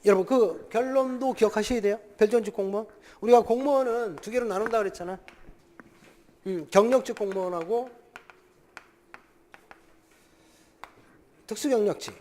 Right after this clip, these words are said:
그죠? 이렇게 두 개로 나누고. 경력직 공무원에 일반직 공무원이 있고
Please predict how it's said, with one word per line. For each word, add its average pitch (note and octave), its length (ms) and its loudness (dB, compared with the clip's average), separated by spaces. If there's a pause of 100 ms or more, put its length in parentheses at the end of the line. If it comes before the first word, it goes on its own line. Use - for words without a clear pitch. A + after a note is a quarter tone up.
(140)
그죠? G3+ 240 -10 (3500)
이렇게 F3+ 120 -6
두 G3 120 -2
개로 G3+ 160 4
나누고. A2 200 -12 (180)
경력직 C4+ 400 0
공무원에 A#3+ 560 -4 (760)
일반직 A#3+ 760 0
공무원이 G3 500 -4
있고 C#4 400 -10